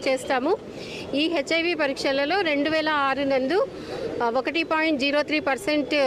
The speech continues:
ఉన్న ఇన్సిడెన్స్ ఈ రోజుకి, ఆ, జీరో పాయింట్ జీరో నైన్ పర్సెంట్కి వచ్చింది. ఆ, ఇది కూడా తగ్గించి జీరో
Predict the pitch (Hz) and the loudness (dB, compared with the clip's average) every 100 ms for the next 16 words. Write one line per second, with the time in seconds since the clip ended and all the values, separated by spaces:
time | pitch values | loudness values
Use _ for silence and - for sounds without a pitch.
0 | 240 196 196 220 269 277 262 240 311 302 | 2 0 -2 0 2 4 2 2 0 2
1 | 269 262 392 427 302 294 311 285 302 359 | 0 2 2 4 4 2 0 0 0 0
2 | 571 - - - - - 247 233 311 320 | -2 -8 -10 -10 -8 -2 -2 0 0 0
3 | 320 320 277 285 294 294 285 294 262 247 | 0 0 2 2 2 2 0 0 -2 0
4 | 285 269 294 359 311 254 269 240 302 554 | 0 0 0 0 0 0 0 2 2 0
5 | - - - - - 254 240 220 247 339 | -6 -12 -12 -12 -4 0 0 2 0 2
6 | 349 349 339 262 285 285 339 240 277 311 | 2 2 0 -2 -2 0 -2 0 0 2
7 | 311 | 2